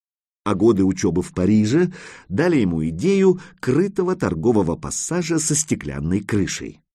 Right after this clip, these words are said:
Так возник современный ансамбль Пьяцца Дуомо. Через полсотни лет к сему были прибавлены усилия архитекторов периода фашизма,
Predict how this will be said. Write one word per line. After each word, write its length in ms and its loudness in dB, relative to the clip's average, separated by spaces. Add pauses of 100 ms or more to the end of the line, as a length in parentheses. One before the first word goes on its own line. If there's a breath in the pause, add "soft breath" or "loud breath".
(580)
Так 280 -4
возник 500 0
современный 840 -2
ансамбль 840 0 (260 loud breath)
Пьяцца 760 -6
Дуомо. 680 -2 (920)
Через 320 0
полсотни 600 -2
лет 280 0
к 60 -12
сему 340 0
были 220 0
прибавлены 560 -2
усилия 400 0
архитекторов 680 -4
периода 380 0
фашизма, 960 0